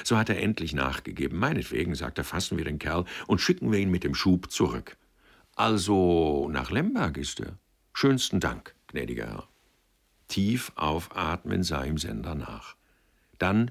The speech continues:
stürzte er in seine Kammer. Einige Minuten später stand er reisefertig da. Einen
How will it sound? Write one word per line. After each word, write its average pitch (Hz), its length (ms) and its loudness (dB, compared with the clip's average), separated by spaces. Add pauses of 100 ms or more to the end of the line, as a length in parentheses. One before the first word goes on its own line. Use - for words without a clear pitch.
(120)
stürzte 95 600 2
er 80 200 0
in 92 120 0
seine 85 240 0
Kammer. 80 380 -8 (140)
Einige 87 300 0
Minuten 80 380 -2
später 98 500 0 (240)
stand - 280 -2
er 87 140 0
reisefertig 73 720 0
da. - 160 -14 (920)
Einen 123 480 4